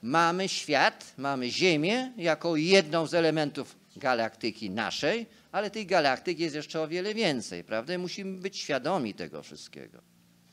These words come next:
Prawda? I wtedy,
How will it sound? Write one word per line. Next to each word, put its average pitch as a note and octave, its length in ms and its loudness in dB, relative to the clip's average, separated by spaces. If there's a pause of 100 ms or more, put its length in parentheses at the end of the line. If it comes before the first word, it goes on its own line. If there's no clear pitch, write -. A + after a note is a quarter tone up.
(680)
Prawda? D#2+ 300 -16 (500)
I B3+ 320 -4 (240)
wtedy, G3 520 0